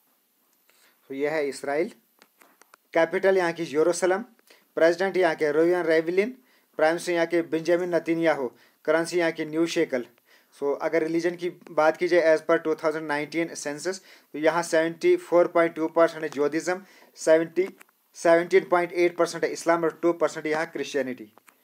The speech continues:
Next question, recently which state government launched India's biggest piggery mission? हाल ही में किस राज्य सरकार ने भारत का सबसे बड़ा पिगरी mission launch किया?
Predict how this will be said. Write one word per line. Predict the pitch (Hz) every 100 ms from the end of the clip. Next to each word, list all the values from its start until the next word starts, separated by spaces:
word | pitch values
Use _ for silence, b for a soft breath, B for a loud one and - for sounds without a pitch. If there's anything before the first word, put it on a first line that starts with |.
| _ 151
Next | 170 185
question, | 185 190 175
recently | 175 196 180 190 175
which | 190 -
state | 190 190 - - _ b b - 139
government | 165 175 190 170
launched | 160 160 143 160
India's | 165 175 190 160 156
biggest | 165 180 185 - b b b
piggery | 170 170 180
mission? | 175 165 143 117 b b b
हाल | 143 156
ही | 185
में | 185 190
किस | 190 180
राज्य | 170 170
सरकार | 170 170 165 175
ने | 175
भारत | 147 156 165
का | 156
सबसे | 147 156 156 175
बड़ा | 170 180 208 B B _
पिगरी | 160 165 175
mission | 170 185 175
launch | 151 160 156
किया? | 135 120